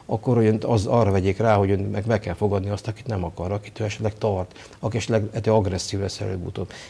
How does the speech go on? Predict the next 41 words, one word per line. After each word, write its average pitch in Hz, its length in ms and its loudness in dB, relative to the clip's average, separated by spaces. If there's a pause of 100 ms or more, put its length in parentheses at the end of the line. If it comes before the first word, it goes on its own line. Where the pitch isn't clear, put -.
(120)
Én 127 160 4
védeni 98 380 6
szeretném 101 500 0
ezzel 98 340 0
a, 98 140 0 (280)
akár 107 260 0
a, 101 120 4 (320)
a 101 100 -4 (100)
térségpolgárt, 113 680 2
akár 104 200 0
a 98 40 -2
kiskunhasi, 113 560 -4 (220)
benne, 113 240 -2
benne 107 300 0
a 92 40 -4
kiskunhasi 113 360 -4
polgárt, 107 300 0
és - 80 -8
persze 104 240 -4
különösen 101 420 0
a 101 120 0 (240)
legjobb, 101 420 2
legjobban 101 300 0
szenvedő 101 400 2
kelebiaiakat, 101 720 2
meg 101 100 -2
a, 98 140 -2 (600)
ö, 98 300 0
szomszéd 104 360 -4
településeken 123 600 0
lévőket, 135 360 4
mert 131 240 4 (220)
ez 113 80 0
még 113 100 2
csak 135 120 4
a - 20 -8
kezdet. - 600 2 (540)
Tehát 104 160 -6
ha 101 100 0
nem 117 200 6
bírunk 139 380 6